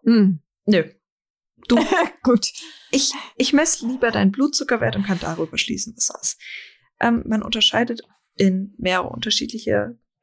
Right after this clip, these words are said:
Speaker 2: Arten von Diabetes. Es gibt einmal Diabetes Typ eins, den auch unsere werte Lisa hatte. Bei dem werden nämlich die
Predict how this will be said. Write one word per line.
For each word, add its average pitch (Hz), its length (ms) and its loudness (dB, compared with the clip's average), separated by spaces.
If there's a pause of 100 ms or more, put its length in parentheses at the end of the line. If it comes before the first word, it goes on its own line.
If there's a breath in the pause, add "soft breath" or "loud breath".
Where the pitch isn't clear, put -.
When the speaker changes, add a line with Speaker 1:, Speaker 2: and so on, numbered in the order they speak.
(200)
Speaker 2:
Arten 202 360 0
von 190 340 0
Diabetes. 196 540 0
Es - 120 -12
gibt - 160 -14
einmal 180 220 0
Diabetes - 460 -6
Typ - 240 -8
eins, - 540 -6
den 190 160 2 (120)
auch - 320 -2 (840 soft breath)
unsere 175 300 0
werte - 220 -4
Lisa 190 380 2
hatte. 254 360 -4 (440 soft breath)
Bei 208 120 -2
dem 208 300 0
werden 180 260 -2
nämlich 175 360 -14
die 185 400 -6